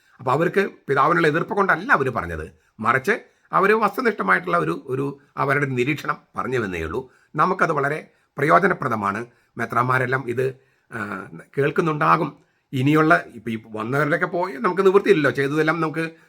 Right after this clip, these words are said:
ആ, തിരിച്ചെടുക്കാൻ കഴിയില്ല. ഇനി മെത്രാന്മാരെ നിയമിക്കുമ്പോഴെങ്കിലും സീറോ മലബാർ സഭയുടെ ലിറ്റർജിയോടും സഭയുടെ പാരമ്പര്യങ്ങളോടും അതിൻ്റെ, ആ, ദൈവശാസ്ത്രത്തോടും കൂറുള്ളവരെ നിയമിക്കാനായിട്ട്, ആ, മനസ്സിരുത്തണം എന്നൊരു സന്ദേശമാണ്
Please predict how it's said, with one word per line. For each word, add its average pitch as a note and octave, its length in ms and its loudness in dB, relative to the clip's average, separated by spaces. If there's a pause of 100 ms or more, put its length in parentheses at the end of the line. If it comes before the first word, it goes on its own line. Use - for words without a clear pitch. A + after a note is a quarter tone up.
(140)
ആ, E3+ 80 -8 (260)
തിരിച്ചെടുക്കാൻ E3+ 420 2
കഴിയില്ല. B2 340 -2 (480)
ഇനി F#3 220 2 (100)
മെത്രാന്മാരെ G#3+ 480 2
നിയമിക്കുമ്പോഴെങ്കിലും C#3 880 -2 (800)
സീറോ D3 300 2
മലബാർ A3 260 4
സഭയുടെ G3+ 280 4
ലിറ്റർജിയോടും F3+ 640 0 (200)
സഭയുടെ C#3+ 340 0
പാരമ്പര്യങ്ങളോടും D#3+ 760 0 (360)
അതിൻ്റെ, D#3+ 340 4 (500)
ആ, A#2+ 80 -2 (260)
ദൈവശാസ്ത്രത്തോടും E3 840 -2 (320)
കൂറുള്ളവരെ D3 680 0 (180)
നിയമിക്കാനായിട്ട്, B2+ 800 -2 (540)
ആ, G#2 60 -12 (320)
മനസ്സിരുത്തണം D#3 640 0 (200)
എന്നൊരു C#3+ 260 -2
സന്ദേശമാണ് A2+ 600 -2